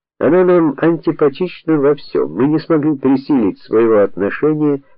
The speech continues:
и не наделили ее ни одним добрым чувством, ни одним приличным поступком. Этим мы, кстати,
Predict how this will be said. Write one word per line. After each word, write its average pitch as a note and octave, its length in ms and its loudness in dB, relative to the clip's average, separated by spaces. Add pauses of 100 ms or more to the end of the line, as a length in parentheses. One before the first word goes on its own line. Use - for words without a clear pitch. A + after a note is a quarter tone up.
(180)
и - 40 -2
не D3 440 0
наделили D#3 540 2
ее G2 360 0
ни G2 200 -2
одним D3 460 0
добрым C3+ 420 0
чувством, - 560 -8 (320)
ни F#2+ 120 -4
одним C3 440 -2
приличным C3 880 -2
поступком. - 720 -8 (580)
Этим C#3+ 340 0
мы, B2 160 -2
кстати, A#2 540 -4